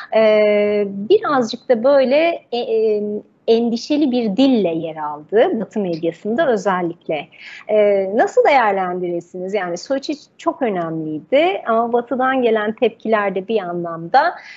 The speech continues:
e, bu, e, iyileşmenin, bu iyi ilişkilerin, e,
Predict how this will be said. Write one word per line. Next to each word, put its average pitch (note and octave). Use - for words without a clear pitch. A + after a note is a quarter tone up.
e, G3
bu, A#3+
e, G3+
iyileşmenin, G3+
bu G#3
iyi A3+
ilişkilerin, F#3+
e, G3+